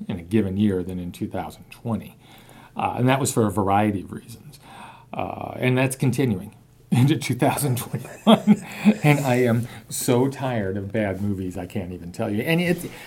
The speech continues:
and it makes me not want to, you know, unless I know something about it, unless there's someone I know who's in it, I don't even wanna take a chance on things anymore.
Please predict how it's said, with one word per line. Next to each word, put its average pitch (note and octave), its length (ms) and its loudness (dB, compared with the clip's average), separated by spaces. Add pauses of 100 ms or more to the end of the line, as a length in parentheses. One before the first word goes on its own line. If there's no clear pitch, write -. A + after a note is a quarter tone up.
(200)
and F3+ 100 4
it - 100 -4
makes G#3+ 320 0
me G3 120 4
not C#3+ 360 0
want C#3+ 340 -4
to, C3 340 0 (1200)
you D#3+ 100 4
know, C#3 80 6
unless C3+ 400 0
I E3 120 2
know D3 160 -2
something A2 420 -2
about C3 340 4
it, C#3+ 160 -4
unless B2+ 280 -2
there's G#2+ 220 0
someone G#2+ 300 -2
I F2+ 140 -8
know A#2+ 460 2
who's F#2+ 280 -8
in C#3+ 200 -8
it, D3+ 180 -6 (800)
I E3 60 4
don't A3+ 160 2
even F#3 140 4
wanna D3+ 180 -2
take C3+ 200 -2
a A#2 60 -4
chance A2+ 440 -2
on F#2 200 -4
things G2+ 400 -10 (100)
anymore. F#2 600 -8